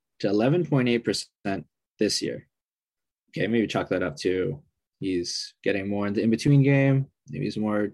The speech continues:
do-, getting to his floater. He's been better at that recently. Shooting more from three,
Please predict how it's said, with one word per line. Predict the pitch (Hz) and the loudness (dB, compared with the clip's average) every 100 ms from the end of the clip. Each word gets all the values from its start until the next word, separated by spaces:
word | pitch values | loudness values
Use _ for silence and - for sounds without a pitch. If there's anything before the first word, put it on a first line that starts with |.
| - | 0
do-, | 120 101 | 2 2
getting | - 120 113 | 2 2 4
to | 110 | 2
his | - | 2
floater. | 117 113 113 110 | 2 4 4 2
He's | 110 101 95 - - | 0 -4 -4 -10 -10
been | 95 | -6
better | 95 104 | -2 -2
at | 101 | 0
that | 104 | 0
recently. | 95 101 101 101 101 - _ _ _ | 0 -2 -4 -6 -6 -12 _ _ _
Shooting | - 101 | 0 0
more | 98 95 | 0 -6
from | 98 | -4
three, | 101 101 | 0 0